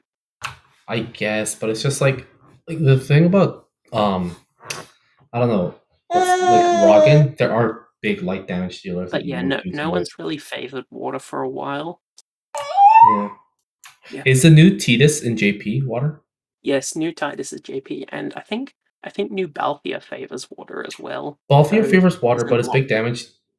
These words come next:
Speaker 1: is from
Speaker 2: he's
Speaker 1: his
Speaker 2: not locked
Speaker 1: elementalists.
Speaker 2: with it.
Speaker 1: Yeah.
Speaker 2: Yeah. So yeah, but water does seem to be, like,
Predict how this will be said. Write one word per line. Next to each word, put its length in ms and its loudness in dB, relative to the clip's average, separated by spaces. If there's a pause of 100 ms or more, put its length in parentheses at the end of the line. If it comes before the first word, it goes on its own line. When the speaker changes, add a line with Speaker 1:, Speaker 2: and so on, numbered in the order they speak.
Speaker 1:
is 200 -6
from 120 -4
Speaker 2:
he's 100 -2
Speaker 1:
his 40 -4
Speaker 2:
not 180 0
locked 260 -4
Speaker 1:
elementalists. 340 -10
Speaker 2:
with 100 -20
it. 120 -20 (680)
Speaker 1:
Yeah. 240 -10
Speaker 2:
Yeah. 220 -14 (840)
So 140 -18
yeah, 300 -12 (460)
but 220 -18
water 360 -6
does 240 -4
seem 220 -12
to 120 -20
be, 300 -16
like, 280 -12